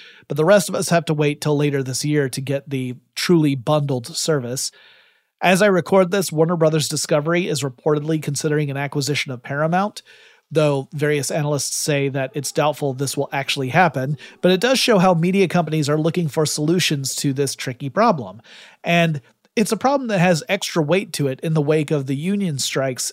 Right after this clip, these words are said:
in the entertainment industry. Artists and craftspeople want a slice of the profits, and that makes sense.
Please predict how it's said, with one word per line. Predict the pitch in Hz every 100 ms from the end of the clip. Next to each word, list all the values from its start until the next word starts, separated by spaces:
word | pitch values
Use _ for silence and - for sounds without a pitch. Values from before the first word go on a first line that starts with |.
| -
in |
the | 151
entertainment | 151 143 135 208 208 139
industry. | 131 127 - - 110 - - - _
Artists | - 170 202 - - -
and | 185 160
craftspeople | 147 175 175 - 180 165 151 139 139 _ -
want | 160 151
a |
slice | 139 - 139 -
of |
the | 127
profits, | - 208 175 104 - - _ _ -
and | 180
that | 247
makes | 262 220
sense. | - 269 120 -